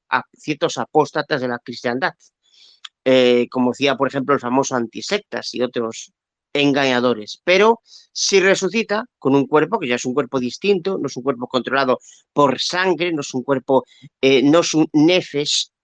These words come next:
com-, eh, semejante al nuestro, aunque el, el de Cristo era un cuerpo, eh, sin, eh, i-, inocente, en estado de perfección, eh, no garantizada, de inocente, sino es un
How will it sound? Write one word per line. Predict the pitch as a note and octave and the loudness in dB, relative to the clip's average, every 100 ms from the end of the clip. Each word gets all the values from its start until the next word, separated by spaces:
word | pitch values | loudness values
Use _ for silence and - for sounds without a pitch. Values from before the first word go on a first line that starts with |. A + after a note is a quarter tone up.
| _ | _
com-, | - A#2+ | -4 -2
eh, | - C3+ _ _ _ | -2 -4 _ _ _
semejante | - - D#3+ C#3+ C#3 F3+ F#3+ E3 | -6 0 2 2 2 0 0 0
al | D3 | 0
nuestro, | D3+ A#3 B3 F3+ | 4 4 2 0
aunque | F3 - B2 | -2 0 -4
el, | A#2 | -2
el | B2 | -2
de | B2 B2 | 0 -2
Cristo | D3+ D3+ - D3 - _ _ - | -2 -4 0 -2 -2 _ _ -6
era | C3+ C#3 | 0 2
un | C#3+ C#3+ C3+ A#2+ - _ | 2 2 0 -2 -8 _
cuerpo, | - D#3 D3+ - C#3+ C3+ - _ _ | 0 2 2 4 6 6 2 _ _
eh, | - C3+ C3 B2+ A#2+ - | 0 2 4 2 0 -6
sin, | - - - D3 C#3 B2+ - - | -10 -4 2 6 6 4 -2 -4
eh, | B2+ A#2+ A#2 A#2 A2+ - - _ - | 0 0 0 -4 -8 -12 -20 _ -4
i-, | D3 E3+ | -2 4
inocente, | D3+ C#3 - G#3+ F3+ E3+ | 4 4 2 0 2 2
en | C#3 | 2
estado | A#2+ - D3+ C3+ | 0 -2 2 2
de | C3 C3 A#2+ _ _ _ - | 4 2 0 _ _ _ -4
perfección, | D3 B2 B2 - D#3 D#3+ C#3+ - | -2 -2 -4 0 4 4 4 0
eh, | B2 | 0
no | C#3 D#3+ | 2 2
garantizada, | D3 C#3 A#2+ B2+ - F3+ D#3+ F3 _ _ _ - | 0 -2 -4 -6 -4 0 0 0 _ _ _ -4
de | B2+ | 0
inocente, | B2+ B2+ D3 C#3 F3 - - _ | 0 2 -2 -2 -6 -10 -20 _
sino | - - F3 G3+ G#3 | -4 4 6 6 2
es | G3+ - | 0 -2
un | G#3 G3+ | 0 2